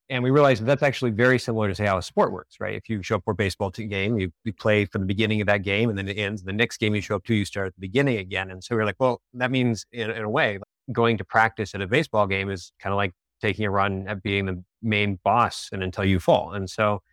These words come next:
we've done a lot of work on looking at hour of exercise A equals V R game A or B, whatever. So we wanna look at, like, seasons, right? Could beating Until You Fall, which, uh, can take lots of hours. I've been participating in this study, and I'm, I think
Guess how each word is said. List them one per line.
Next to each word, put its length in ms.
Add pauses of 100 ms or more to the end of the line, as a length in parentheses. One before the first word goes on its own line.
we've 80
done 120
a 60
lot 160
of 100
work 200
on 100
looking 340
at 180
hour 300
of 80
exercise 360
A 180
equals 460 (300)
V 140
R 160
game 260 (180)
A 300 (300)
or 80
B, 260
whatever. 580
So 120
we 40
wanna 160
look 160
at, 80
like, 280
seasons, 540
right? 220
Could 420 (360)
beating 320
Until 220
You 100
Fall, 380
which, 480
uh, 100 (140)
can 160
take 240 (160)
lots 320
of 100
hours. 340
I've 280
been 140
participating 480
in 60
this 140
study, 240
and 100
I'm, 120
I 60
think 120